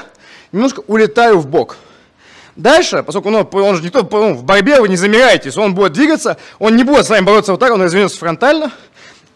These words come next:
и это всё преобразуется в гибрид гард. То есть, ещё раз, мы здесь, я беру захват, и всегда летит задняя нога, она летит мимо тела, то есть я её просто кидаю, вот, бум,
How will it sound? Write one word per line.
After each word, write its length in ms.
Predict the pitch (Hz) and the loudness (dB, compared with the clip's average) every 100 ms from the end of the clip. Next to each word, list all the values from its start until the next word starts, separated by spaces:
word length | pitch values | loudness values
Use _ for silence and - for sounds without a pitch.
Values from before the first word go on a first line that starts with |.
| _ _ _ _ | _ _ _ _
и 80 | 220 | -2
это 220 | 240 190 | 0 0
всё 200 | 170 302 | -4 -4
преобразуется 500 | 269 180 - 180 196 143 | -2 0 0 -2 -4 -8
в 20 | |
гибрид 220 | 160 156 | -8 -6
гард. 200 | 117 95 _ _ _ | -8 -10 _ _ _
То 80 | 160 | -8
есть, 120 | 147 | -6
ещё 160 | - 120 | -6 -8
раз, 180 | - - _ - - 180 | -8 -20 _ -20 -18 -4
мы 160 | 233 | -2
здесь, 300 | 185 120 - _ _ | -2 -6 -8 _ _
я 220 | 170 208 | -2 -2
беру 340 | 170 196 214 220 | 0 0 0 0
захват, 400 | 220 214 180 120 | -2 0 -2 -2
и 40 | |
всегда 340 | - 165 220 | -10 -2 0
летит 240 | 247 220 170 | 0 -4 -2
задняя 360 | 196 214 202 | 0 0 0
нога, 380 | 185 180 151 101 _ _ - - _ | 0 0 -2 -4 _ _ -20 -20 _
она 240 | 156 214 | -4 -2
летит 160 | 233 214 | -2 -4
мимо 220 | 214 214 | -2 0
тела, 260 | 190 208 147 | 0 0 -2
то 60 | 139 | -2
есть 100 | 170 | -2
я 60 | |
её 100 | 196 | -2
просто 280 | 220 262 262 | 0 0 0
кидаю, 340 | 208 208 170 | -4 0 2
вот, 200 | 151 - - _ - _ - _ - - - - - - - - - | 0 -4 -16 _ -20 _ -20 _ -20 -18 -10 -10 -8 -10 -10 -16 -2
бум, 280 | 233 202 | 2 2